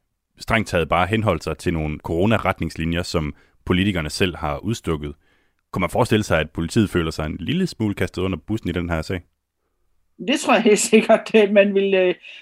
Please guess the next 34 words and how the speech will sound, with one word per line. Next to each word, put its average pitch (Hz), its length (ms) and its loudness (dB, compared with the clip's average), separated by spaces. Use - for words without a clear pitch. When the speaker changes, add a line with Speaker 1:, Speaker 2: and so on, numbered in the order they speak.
Speaker 2:
man 190 180 4
vil 202 80 2
kunne 214 200 6
høre 202 200 8
dem, 190 240 0
øh, 175 200 2
tænke 202 300 2
eller 170 160 2
sige, 185 400 -2
at 147 160 -2
de 165 100 0
er, 175 300 2
øh, 165 220 0
bag 185 180 2
lukkede 175 280 4
døre. 170 240 -2
Øh, 165 300 0
man 240 100 8
kan 233 100 8
sige, 247 300 -2
d-, - 120 -4
altså, 233 200 2
der 247 80 8
er 254 220 6
ligesom 294 340 6
den 247 180 8
her 254 160 8
ene 233 220 8
ting, 233 240 2
altså, 208 320 2
reagerede 214 340 4
de 233 140 8
på 226 160 4
coronaregler? 220 680 0